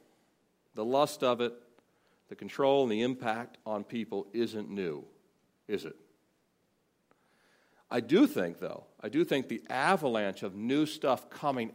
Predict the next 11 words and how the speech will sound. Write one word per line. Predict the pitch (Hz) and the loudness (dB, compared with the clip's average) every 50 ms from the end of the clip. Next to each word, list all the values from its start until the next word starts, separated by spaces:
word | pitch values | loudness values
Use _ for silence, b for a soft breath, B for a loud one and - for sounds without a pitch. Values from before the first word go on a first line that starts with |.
| - - | -10 -8
at | 135 131 147 170 165 | -6 -4 -2 -2 -2
us | 139 101 82 - - - | -2 -2 -4 -6 -8 -12
in | - 123 117 - - - | -10 -10 -12 -8 -2 2
every | 196 202 190 160 160 131 120 | 4 4 4 4 2 0 2
media | 120 127 139 151 165 180 202 214 220 208 190 165 139 | 0 -2 -4 -4 -4 -4 -2 0 0 2 4 4 4
form | 131 - - - 180 185 185 185 170 151 131 127 | 2 0 -2 0 2 4 6 6 4 4 2 0
you | 127 131 | -2 -2
can | 131 - 120 110 | -2 -4 -4 -6
think | - - - 202 208 180 - - | -6 -4 -2 0 0 0 0 0
of, | 113 87 - - - - _ _ b b b b b b b b b b | -2 -2 -2 -6 -12 -20 _ _ b b b b b b b b b b
the | - 135 131 135 139 | 2 2 2 2 0